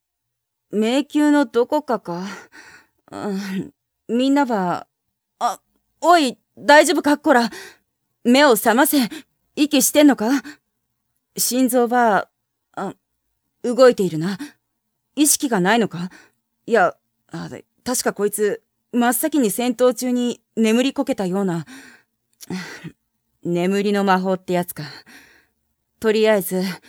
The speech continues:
ここがどの辺なのか確認するには、こいつが起きないとダメだな。そっか。あの時、転移の魔法を。無茶しやがって。おっと、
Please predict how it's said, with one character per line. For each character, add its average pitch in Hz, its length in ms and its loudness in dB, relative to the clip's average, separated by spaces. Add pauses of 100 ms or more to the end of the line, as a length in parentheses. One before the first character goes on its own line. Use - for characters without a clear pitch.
(500)
こ 208 160 -4
こ 240 100 0
が 254 120 4
ど 233 100 4
の 247 100 2
辺 269 160 2
な 269 120 2
の 269 80 -2
か 185 100 -4
確 190 200 -6
認 220 180 2
す 226 100 -6
る 233 80 -2
に 233 80 -2
は、 156 320 -6 (460)
こ 202 160 -4
い 208 60 -4
つ 214 140 -8
が 220 140 0
起 220 160 -6
き - 20 -6
な 233 120 -4
い 208 60 -8
と 156 280 -8 (180)
ダ 160 120 -6
メ 156 120 -4
だ 175 120 -6
な。 151 240 -10 (1200)
そ - 240 -14
っ 185 80 -20
か。 170 140 -18 (720)
あ 208 100 -10
の 220 140 -10
時、 214 420 -14 (340)
転 262 220 -6
移 277 60 -4
の 202 80 -6
魔 165 140 -10
法 175 140 -14
を。 190 240 -16 (1160)
無 170 200 -14
茶 151 160 -20
し - 220 -14
や 156 100 -18
が 156 120 -20
っ - 20 -20
て。 - 160 -20 (1500)
お 220 120 -2
っ 226 40 -6
と、 - 240 -6